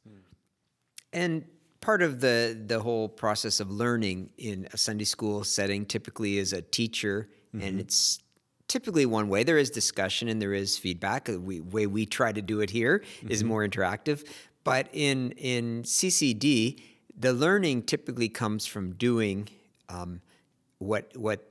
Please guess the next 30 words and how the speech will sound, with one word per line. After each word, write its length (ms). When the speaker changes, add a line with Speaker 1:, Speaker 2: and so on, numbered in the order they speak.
Speaker 1:
the, 240
so 280
in 100
a 60
Sunday 240
school, 240
it 40
would 120
be 100
the 120
children 520
doing 320
something 680
and 320
they 140
would 160
learn 280
rather 260
than 180
being 260
told. 720
And 320
C 280
C 200
D 420
typically 580
is 400
learning 520
by, 440
um, 340